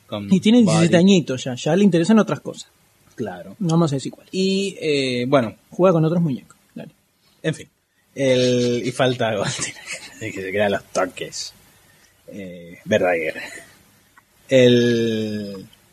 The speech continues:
Speaker 1: se va a la universidad y ¿qué pasa con los juegos, con los juguetes? Van al ático, pero por accidente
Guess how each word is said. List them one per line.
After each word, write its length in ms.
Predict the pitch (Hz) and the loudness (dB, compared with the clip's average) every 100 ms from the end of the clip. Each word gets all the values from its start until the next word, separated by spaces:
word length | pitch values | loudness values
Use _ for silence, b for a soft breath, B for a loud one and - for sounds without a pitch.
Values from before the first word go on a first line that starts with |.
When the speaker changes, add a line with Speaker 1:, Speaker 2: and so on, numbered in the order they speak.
| - - | -12 -10
Speaker 1:
se 200 | - 127 | -10 -6
va 80 | 170 | -4
a 20 | |
la 80 | 180 | -4
universidad 520 | 185 180 196 208 208 | -4 -4 -2 -2 -2
y 140 | 196 | -4
¿qué 160 | 151 160 | -6 -6
pasa 220 | 147 135 | -4 -4
con 80 | 117 | -6
los 80 | 117 | -6
juegos, 360 | 110 98 - _ | -8 -8 -12 _
con 80 | 113 | -10
los 80 | 107 | -4
juguetes? 480 | 117 104 104 - _ _ _ _ _ - | -2 -2 -6 -14 _ _ _ _ _ -8
Van 240 | 123 135 | -4 0
al 120 | 147 | 2
ático, 500 | 165 165 175 - 190 | 2 0 -2 -2 0
pero 260 | 170 156 160 | 2 2 2
por 140 | 165 | 2
accidente 720 | 175 - 214 196 185 180 196 | 0 -2 2 2 2 0 -2